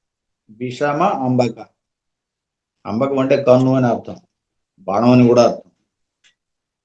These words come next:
విషమ అంబక అంటే సమం కాని అంబకాలు, కళ్ళు అంటే బేసి సంఖ్యలో ఉండే కళ్ళు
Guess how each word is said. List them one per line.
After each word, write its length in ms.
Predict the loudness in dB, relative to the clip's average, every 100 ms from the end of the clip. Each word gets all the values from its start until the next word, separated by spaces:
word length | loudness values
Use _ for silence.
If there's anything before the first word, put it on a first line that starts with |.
| _ _ _ _ _
విషమ 420 | -6 0 4 6
అంబక 480 | 6 6 6 4 6
అంటే 500 | 4 4 4 4 4
సమం 460 | 2 -2 0 -2 0
కాని 460 | 0 0 -2 -4 -6
అంబకాలు, 420 | -4 -2 -4 -6 -14 _ _ _ -4
కళ్ళు 300 | -2 -2 -8 _ _ _ _ _ _
అంటే 400 | -2 4 6 6 2 -4 -20 _ _ _ _ 2
బేసి 300 | 4 6 4
సంఖ్యలో 400 | 4 6 8 8
ఉండే 200 | 6 6
కళ్ళు 380 | 6 2 0